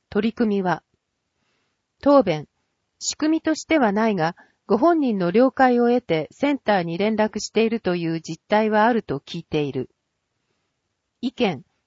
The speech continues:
連携をよろしくお願いしたい。質問。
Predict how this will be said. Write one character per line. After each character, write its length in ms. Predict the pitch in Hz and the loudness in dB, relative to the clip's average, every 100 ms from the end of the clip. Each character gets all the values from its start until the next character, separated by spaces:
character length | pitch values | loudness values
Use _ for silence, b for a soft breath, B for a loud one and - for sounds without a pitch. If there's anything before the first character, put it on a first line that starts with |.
| - | -2
連 220 | 247 285 - | 0 0 0
携 280 | 277 269 | 4 4
を 180 | 262 233 - | 4 2 0
よ 200 | 202 240 | 0 2
ろ 80 | |
し 160 | 285 - | 0 -2
く 180 | 254 262 | -2 2
お 60 | |
願 320 | 254 247 233 226 | 2 2 2 0
い 40 | |
し 160 | - - | -4 -4
た 160 | 226 | -4
い。 140 | 156 - _ _ _ _ _ _ _ _ _ _ - | -4 -8 _ _ _ _ _ _ _ _ _ _ -20
質 280 | - 247 | -12 -4
問。 280 | 269 247 196 | 2 2 0